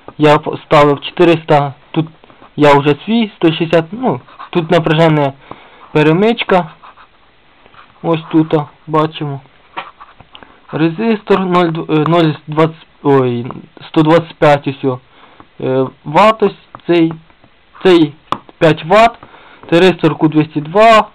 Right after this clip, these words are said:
діод один Н п'ятдесят чотири. П'ятдесят чотири нуль вісім, нагрузка ось,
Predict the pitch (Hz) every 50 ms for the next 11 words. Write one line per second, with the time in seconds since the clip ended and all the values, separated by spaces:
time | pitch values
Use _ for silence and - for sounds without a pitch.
0 | - _ - 156 139 135 160 170 175 175 175 160 139 - - - - - - -
1 | - 151 147 160 160 160 165 156 151 139 135 139 - - - - _ _ _ _
2 | _ _ - - _ - - - _ - _ _ _ _ _ _ _ - _ _
3 | - _ _ _ _ _ - - - _ _ _ - - - - - - - -
4 | - - - 165 160 160 - - 160 160 - 160 151 143 135 135 127 - - -
5 | - _ - - - _ - - - _ _ _ _ _ _ _ _ _ _ _
6 | _ _ _ _ _ _ _ _ _ - - - _ _ - - - - - -
7 | - - _ - - - - _ _ - - - _ - - - 160 156 - 180
8 | 160 160 - - - 185 180 156 156 156 156 156 160 165 180 226 254 240 - -
9 | 185 170 165 165 156 160 220 254 269 269 277 - - 220 208 202 196 196 190 -
10 | -